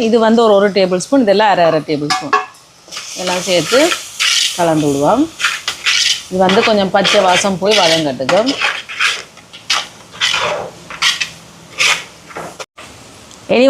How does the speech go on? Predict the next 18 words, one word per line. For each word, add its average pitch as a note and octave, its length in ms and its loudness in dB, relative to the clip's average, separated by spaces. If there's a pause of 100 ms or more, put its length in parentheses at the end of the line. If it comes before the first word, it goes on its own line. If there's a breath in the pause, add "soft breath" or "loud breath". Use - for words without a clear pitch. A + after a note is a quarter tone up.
வந்து A#3+ 180 6
இதை A#3+ 100 6 (180)
இந்த B3 200 0
மிக்ஸி A3+ 260 -4
கப்பில் A3+ 360 0
சேர்த்துட்டு G#3+ 520 2 (800)
ஆறின் C4+ 360 2
ஒன்று G#3+ 200 0
தான் D#4 160 0 (120)
அரைச்செடுக்க F3+ 520 0
போறேன். E3+ 320 2 (460)
சூட்டோடயே G#3 520 4
அரைக்கக்கூடாது, F3 580 2
இப்ப G#3+ 140 2
எந்த F#3+ 120 -4 (100)
சங்கம் F3 260 -2
பொறுப்பேக்காது. D3+ 640 0 (4000)
ட்டுக்கும் A3 360 -2